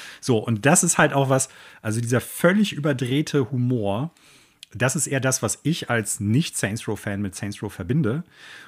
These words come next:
Und der neue Trailer und der neue Teil für mich wirkt halt wie, ja, wir wollen auch cool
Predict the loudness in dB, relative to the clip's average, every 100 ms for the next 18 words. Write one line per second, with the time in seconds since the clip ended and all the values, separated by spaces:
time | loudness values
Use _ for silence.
0 | _ -2 2 2 -2 -8 _ _ _ _
1 | _ _ _ -2 0 2 4 4 2 0
2 | 0 0 -2 -2 0 -2 -4 0 -2 0
3 | -2 0 0 0 -2 -10 -14 _ _ _
4 | -14 -8 -4 -4 -4 -4 -4 -6 -6 -6
5 | -2 -2 0 0 -2 -2 -2 -4 -6 -6
6 | -2 0 0